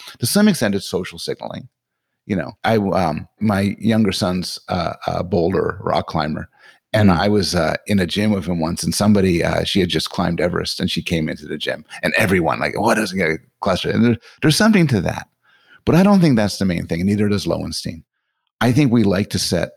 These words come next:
Speaker 1: difficult goals, difficult, important goals, and try to achieve them. And I would think that achieving goals are great,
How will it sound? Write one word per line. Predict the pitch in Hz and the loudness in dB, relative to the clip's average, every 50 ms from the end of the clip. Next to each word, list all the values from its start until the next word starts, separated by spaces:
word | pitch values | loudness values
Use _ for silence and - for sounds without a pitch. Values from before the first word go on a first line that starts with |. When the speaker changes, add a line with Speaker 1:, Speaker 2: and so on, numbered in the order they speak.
| _ 90 | _ -4
Speaker 1:
difficult | 87 95 85 - 98 - 92 92 95 92 | -4 -4 -2 -2 -4 -2 -2 -2 -2 -2
goals, | - 87 85 85 - 90 - - - - _ _ _ _ _ _ _ _ _ _ _ | -2 -2 -2 -2 -4 -6 -8 -12 -14 -16 _ _ _ _ _ _ _ _ _ _ _
difficult, | 104 110 110 - 123 - - 104 104 90 | -2 0 0 0 0 0 0 0 0 0
important | 90 95 92 - - 92 87 87 101 95 | 0 -2 0 2 2 2 2 0 -2 -4
goals, | 82 - 82 85 - | -4 -4 -6 -4 -4
and | 90 90 | -4 -4
try | - - 92 87 92 90 87 | -2 -2 -2 0 0 0 -2
to | - - 90 90 | -4 -2 -2 -2
achieve | 87 - - - 92 90 85 | -2 -2 0 0 0 0 0
them. | - - - 101 - - _ _ | -2 -6 -6 -6 -10 -14 _ _
And | - 131 139 131 127 123 120 107 - - _ _ _ _ _ _ _ _ _ _ _ _ _ _ _ _ | 0 2 4 4 4 4 2 0 -2 -10 _ _ _ _ _ _ _ _ _ _ _ _ _ _ _ _
I | 110 117 | 2 2
would | 120 101 - - - 120 135 135 - | 2 2 0 -4 0 0 2 2 0
think | - - 214 233 247 220 | 0 2 4 4 4 4
that | 135 123 - - - | 2 0 0 -2 -4
achieving | 107 - - 170 196 214 214 156 123 | -4 -2 0 2 4 4 4 4 4
goals | 110 113 110 110 87 98 | 2 2 2 2 2 0
are | 95 | -2
great, | 85 - - 71 - 117 120 - _ | -2 -2 -4 -2 -2 -2 -2 -4 _